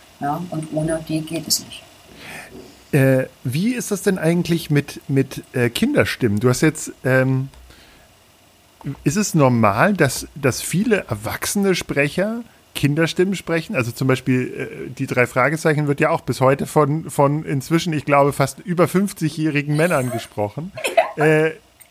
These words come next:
Speaker 2: ja.
Speaker 1: Ja.
Speaker 2: also wie, wie, wie schafft man es denn sozusagen als, ja, Erwachsene immer noch sozusagen diese Kinder, diese Kinderstimmen zu sprechen und warum nehmen, werden nicht Kinder genommen <laughs> für Kinderstimmen?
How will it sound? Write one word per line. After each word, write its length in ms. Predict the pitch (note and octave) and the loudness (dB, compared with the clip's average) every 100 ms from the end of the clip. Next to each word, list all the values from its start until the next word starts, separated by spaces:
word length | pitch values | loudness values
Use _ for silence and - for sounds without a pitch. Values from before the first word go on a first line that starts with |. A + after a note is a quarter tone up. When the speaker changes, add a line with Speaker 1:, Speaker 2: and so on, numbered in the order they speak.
| - | -4
Speaker 2:
ja. 120 | E3+ | 2
Speaker 1:
Ja. 320 | F3+ B2+ - - - | 6 6 2 -4 -4
Speaker 2:
also 240 | E3+ D#3 D3+ - - _ | 0 2 0 -4 -20 _
wie, 320 | C3 D#3 C#3+ | -14 -14 -8
wie, 240 | E3 F#3+ F3 | -8 -6 -6
wie 100 | E3+ | -4
schafft 300 | G#3 G#3 - | -4 -4 -4
man 140 | F3 | -2
es 140 | E3 - | -2 0
denn 360 | D3+ D#3 D#3 | 0 0 -2
sozusagen 680 | C#3+ D3+ C#3+ C3 C3 C3 C#3 - - - _ _ _ - | -4 -4 -2 0 2 2 0 -4 -18 -20 _ _ _ 2
als, 440 | B2+ C3 - - _ _ _ _ _ _ _ _ _ _ _ _ _ - | 4 2 -2 -14 _ _ _ _ _ _ _ _ _ _ _ _ _ 0
ja, 300 | C#3 G2 G#2+ - | 2 2 -4 -6
Erwachsene 640 | C#3 B2+ C3 - - F#3 F#3 | -2 0 0 -2 -4 -2 -2
immer 260 | F3 F3+ | 0 2
noch 220 | F3 D#3+ - | 2 0 -2
sozusagen 440 | D3+ C#3+ D3+ C#3+ | -6 -2 0 0
diese 200 | C3+ C3+ | 0 -2
Kinder, 500 | - G#3+ B3 D#3 C3+ | 0 -2 2 0 0
diese 320 | C3 C3+ C3+ | -4 -6 -6
Kinderstimmen 540 | - G3+ G#3 - E3+ D#3+ | -6 -4 -2 -2 -4 -2
zu 100 | D#3 | -6
sprechen 420 | - C#3+ C#3 D#3 | -4 -4 -4 -2
und 220 | C#3 C#3 - - - - | -2 -4 -8 -20 -8 0
warum 340 | B2 D3 F#3 | 2 2 2
nehmen, 340 | E3 E3 E3+ E3+ - - - _ - _ _ _ - | 2 2 0 -6 -20 -20 -20 _ -20 _ _ _ -6
werden 200 | D3 D3 | 0 2
nicht 140 | D3 - | 0 0
Kinder 240 | A3 D#3 | 2 4
genommen 300 | A#2+ G2+ F#2 - - - - - | 2 0 -6 -8 -6 -4 -6 -12
<laughs> 480 | - - - _ - | -18 -18 -18 _ -2
für 140 | C#3+ | 0
Kinderstimmen? 500 | C3 C#3 A#2 - G#2 | 2 2 2 0 -4